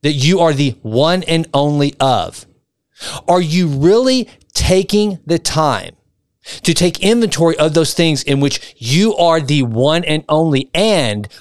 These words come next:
whether you are going to continue to be the one and only, and that you are doing the absolute best to be the best one and only in that realm? Because here's the thing. You are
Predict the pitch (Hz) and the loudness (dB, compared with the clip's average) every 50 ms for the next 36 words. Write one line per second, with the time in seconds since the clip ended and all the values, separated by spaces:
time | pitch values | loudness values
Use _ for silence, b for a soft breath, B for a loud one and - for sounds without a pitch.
0 | B B 135 160 170 165 175 170 151 135 131 147 170 175 160 143 127 127 151 165 | B B 2 2 4 4 2 2 0 0 0 0 0 2 2 0 0 0 2 2
1 | 175 170 151 - 165 143 - 170 156 123 - 175 175 175 170 - 156 123 - 160 | 2 0 0 0 -2 -2 0 -2 -2 0 0 0 0 0 0 0 -2 0 2 2
2 | 175 190 175 165 151 127 127 127 123 120 127 123 131 139 151 143 151 147 151 143 | 2 2 2 2 2 2 2 2 2 0 0 0 0 0 0 0 0 0 0 -2
3 | - - 180 175 175 165 139 127 156 170 170 175 165 139 165 156 156 - - 165 | -2 -2 -2 0 0 0 0 2 2 2 2 2 0 0 -2 -4 -4 -4 -4 -2
4 | 175 190 175 - - - 185 185 170 147 117 101 - _ _ - 196 196 202 180 | -2 -2 -2 -4 -4 -2 0 0 0 0 -2 -8 -12 _ _ 0 0 2 2 2
5 | 143 - - - - _ - - 170 156 120 - 156 160 165 151 127 127 160 160 | 0 -2 -6 -8 -10 _ -4 -2 -2 -2 0 0 -2 -2 -2 -4 -4 -2 -2 -2
6 | 170 B B B B 113 104 _ - 180 190 214 214 185 - - - - b b | -2 B B B B -20 -18 _ 0 2 2 2 2 0 -2 -4 -6 -8 b b
7 | b b - 120 127 147 156 160 165 165 165 151 127 123 123 123 127 131 127 B | b b -8 -2 0 0 0 2 0 0 0 0 0 0 0 0 0 -2 -4 B
8 | B B B B - 139 139 139 135 143 139 123 139 170 196 165 143 139 - 170 | B B B B -4 -2 -2 0 0 0 0 0 0 0 0 0 0 0 0 0
9 | 156 - - 226 262 269 - - - - - 180 156 110 92 - - _ _ _ | -2 0 0 0 0 0 0 0 -2 -2 0 -2 -2 -2 -4 -8 -16 _ _ _
10 | _ _ _ _ _ _ _ _ _ _ B B B B B 131 107 135 131 147 | _ _ _ _ _ _ _ _ _ _ B B B B B -12 -8 -4 -2 0
11 | 196 262 277 226 - - 170 185 180 160 131 107 98 98 - - | 2 2 2 0 0 0 2 2 4 4 2 2 0 -2 -6 -8